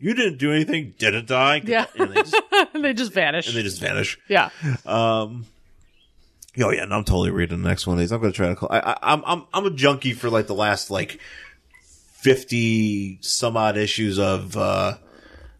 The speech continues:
Speaker 1: of the Justice League of America written digital run.
Speaker 2: All right.
Speaker 1: You know, I'm kind of, I'm kind of into that. And I'll,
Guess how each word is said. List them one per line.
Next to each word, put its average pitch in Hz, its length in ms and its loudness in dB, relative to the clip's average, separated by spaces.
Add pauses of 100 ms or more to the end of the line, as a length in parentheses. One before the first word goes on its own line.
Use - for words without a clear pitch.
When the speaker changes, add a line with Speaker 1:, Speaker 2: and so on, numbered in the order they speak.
(140)
Speaker 1:
of 104 180 2
the 98 80 -8
Justice 101 480 0
League 101 120 4
of 92 100 2
America 95 640 0
written 98 320 2
digital 95 280 0
run. 95 420 0 (120)
Speaker 2:
All 202 100 -6
right. 254 320 -2
Speaker 1:
You 98 80 -4
know, 95 160 0
I'm 185 120 -6
kind 107 260 2
of, 95 120 -2
I'm 104 80 -6
kind 107 220 4
of 98 80 0
into 95 260 -4
that. 95 320 0 (720)
And 107 80 -4
I'll, 104 220 -2